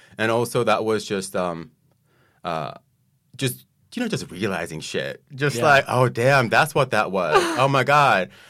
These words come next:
Speaker 1: When someone asks you, "So where are you really from?" Like, you know, questions like that, were, was back then was very common.
Speaker 2: Oh, yeah.
Speaker 1: You know, "No, but, but where are you really from?" "I'm, I'm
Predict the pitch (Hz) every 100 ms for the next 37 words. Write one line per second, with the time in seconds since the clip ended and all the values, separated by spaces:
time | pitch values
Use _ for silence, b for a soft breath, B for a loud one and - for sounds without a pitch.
0 | B 131 131 147 139 135 127 127 127 175
1 | 165 190 202 190 190 156 180 180 170 107
2 | 87 67 - - 165 156 170 165 160 160
3 | 165 139 123 123 127 117 107 156 208 196
4 | - 359 - 214 220 185 131 151 196 113
5 | 123 107 87 147 120 101 90 - 131 113
6 | 113 170 165 123 113 120 117 113 120 104
7 | - 127 127 139